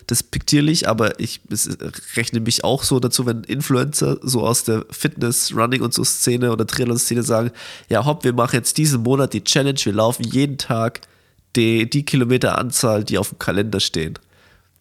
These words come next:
Ja, das sag ich auch einfach nur, das, was du jetzt gesagt hast, ist Quatsch. Ne, weil dann, äh, ruft man auf, „Hey, mach da mit“ und so weiter. Ja, gut, dann müssen die Leute aber mal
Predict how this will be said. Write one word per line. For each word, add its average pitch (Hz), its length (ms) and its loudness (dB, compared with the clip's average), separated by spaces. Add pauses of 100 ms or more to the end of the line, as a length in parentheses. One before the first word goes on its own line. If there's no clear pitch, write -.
(160)
Ja, 101 100 0
das 113 160 2
sag 117 140 4
ich 117 140 0
auch 107 120 0
einfach 104 240 0
nur, 98 160 0
das, 110 180 0
was 113 140 0
du 120 80 0
jetzt - 140 -6
gesagt 104 240 -4
hast, - 180 -6
ist 117 200 2
Quatsch. - 360 -2 (540)
Ne, 123 140 4
weil 117 100 4
dann, 113 200 2 (420)
äh, - 40 -8
ruft 170 320 -2
man 123 140 2
auf, 143 340 2
„Hey, 151 260 2
mach 135 220 -2
da 113 160 2
mit“ 139 220 0
und 127 100 -4
so - 80 0
weiter. 123 200 4
Ja, 135 180 2
gut, 139 180 -4
dann 123 100 2
müssen 139 160 2
die 135 60 2
Leute 123 260 4
aber 113 140 2
mal 104 200 2